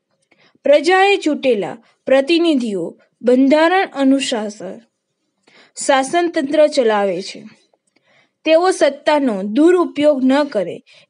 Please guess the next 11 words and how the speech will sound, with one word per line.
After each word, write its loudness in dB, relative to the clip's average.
એ 0
માટે -4
બંધારણ 2
સ-, -6
સભામાં 0
બંધારણના 2
નિયમો -2
બનાવેલા 0
હોય -4
છે. -16
પ્રશ્ન -6